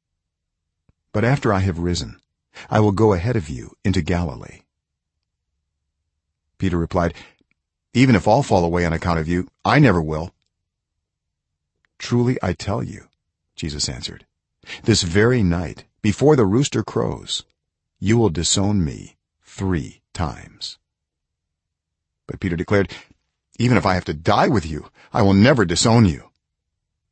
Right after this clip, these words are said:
And all the other disciples said the same.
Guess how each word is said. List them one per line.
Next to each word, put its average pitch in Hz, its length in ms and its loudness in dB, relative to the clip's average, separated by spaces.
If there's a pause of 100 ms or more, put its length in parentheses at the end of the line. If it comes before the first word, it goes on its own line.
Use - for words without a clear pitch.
(460)
And 92 160 0
all 107 240 -2
the 101 180 -2
other 98 140 -2
disciples 82 560 -8
said 90 220 -4
the 78 80 -8
same. - 460 -8